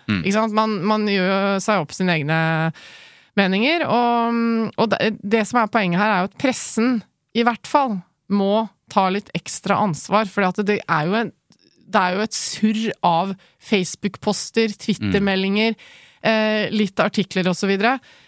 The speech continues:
Speaker 2: Eh, eh, og her er jo poenget at pressen, i hvert fall når de oppsummerer sakene for oss, må sørge for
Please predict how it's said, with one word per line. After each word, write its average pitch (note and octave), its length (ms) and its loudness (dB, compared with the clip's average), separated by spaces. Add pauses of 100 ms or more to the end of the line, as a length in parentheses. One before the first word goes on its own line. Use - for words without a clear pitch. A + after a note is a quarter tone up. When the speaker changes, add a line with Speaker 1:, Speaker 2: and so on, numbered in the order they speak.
Speaker 2:
Eh, - 80 0 (420)
eh, - 60 -4
og A3+ 280 0
her - 400 0
er F3 140 2
jo D#3+ 60 -2
poenget E3 300 0
at - 200 -4
pressen, - 440 -4
i C3+ 40 -2
hvert - 140 -2
fall F#3+ 160 0
når F3+ 120 0
de F3 240 0 (240)
oppsummerer F#3 600 -2
sakene E3 340 -2
for F#3+ 120 0
oss, - 280 -2
må F#3+ 120 2
sørge E3 360 -2
for F#3 160 2